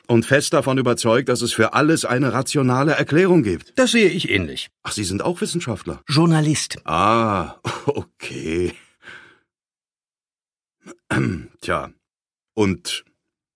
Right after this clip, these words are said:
Speaker 1: wieso haben Sie mich jetzt angerufen?
Speaker 2: Weil ich eine Auskunft brauche.
Speaker 1: Eine Sekunde bitte. Erstmal möchte ich wissen, mit wem ich hier überhaupt zu tun habe.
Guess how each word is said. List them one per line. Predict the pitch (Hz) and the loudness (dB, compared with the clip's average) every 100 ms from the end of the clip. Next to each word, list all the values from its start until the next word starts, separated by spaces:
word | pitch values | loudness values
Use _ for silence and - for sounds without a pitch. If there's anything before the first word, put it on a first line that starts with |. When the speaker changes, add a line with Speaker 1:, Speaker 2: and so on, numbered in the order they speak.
| _ _ _ | _ _ _
Speaker 1:
wieso | - - 90 | -8 -2 0
haben | 101 | 0
Sie | 95 | 0
mich | 98 | -2
jetzt | 95 87 | -4 -4
angerufen? | 98 147 185 165 175 _ _ _ _ _ - - - - - - - | -2 0 -2 -4 -10 _ _ _ _ _ -20 -16 -16 -18 -20 -10 0
Speaker 2:
Weil | 185 | 2
ich | 180 | 4
eine | 170 175 | 2 4
Auskunft | 160 - 104 87 - | 2 2 -4 -6 -8
brauche. | - 69 - | -8 -8 -8
Speaker 1:
Eine | - 175 | 0 2
Sekunde | 135 120 110 | 2 -2 -4
bitte. | 92 87 78 - - - - - - | -6 -12 -16 -18 -20 -20 -20 -20 -10
Erstmal | 95 131 170 | -6 2 2
möchte | 160 147 | 2 0
ich | 123 | -2
wissen, | 165 147 | 2 2
mit | 139 104 | 2 2
wem | 123 151 | 4 4
ich | 127 | 2
hier | 139 | 2
überhaupt | 117 113 113 | 2 0 0
zu | 110 | -2
tun | 101 104 87 | 0 2 2
habe. | 76 71 71 | -2 -4 -12